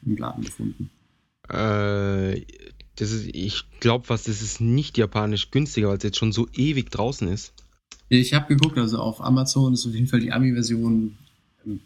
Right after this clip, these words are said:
Speaker 1: vierhundert Yen billiger als die japanische Version, liegt bei viertausend Yen.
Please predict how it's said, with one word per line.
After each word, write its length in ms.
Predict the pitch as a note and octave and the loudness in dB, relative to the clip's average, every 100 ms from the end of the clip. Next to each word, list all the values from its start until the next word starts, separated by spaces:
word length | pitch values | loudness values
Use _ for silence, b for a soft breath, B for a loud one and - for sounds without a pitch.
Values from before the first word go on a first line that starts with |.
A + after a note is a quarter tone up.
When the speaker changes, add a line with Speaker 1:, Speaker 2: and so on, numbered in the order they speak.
| - | -12
Speaker 1:
vierhundert 440 | - B2+ A#2+ G#2 | -4 0 0 0
Yen 160 | G#2 G#2 | -2 -2
billiger 320 | G#2 G#2+ G#2 | -2 -4 -4
als 240 | G2 - - | -4 -4 -2
die 140 | G2 | -4
japanische 440 | G2 - G2 G2+ G#2 | -4 -4 -6 -4 -2
Version, 320 | G2+ G2 G2 | -2 0 -2
liegt 300 | F#2+ - - | -2 -6 -6
bei 100 | G2 | -4
viertausend 540 | - G#2+ G2+ G2 F#2+ | 0 0 0 -2 -2
Yen. 260 | F#2+ G#2+ | -2 -2